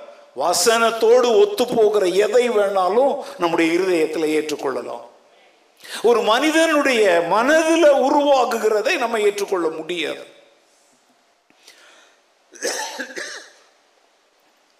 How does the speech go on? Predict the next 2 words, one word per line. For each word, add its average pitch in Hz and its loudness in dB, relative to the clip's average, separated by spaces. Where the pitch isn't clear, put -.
நேற்றைக்கு 139 -2
வந்து 143 -4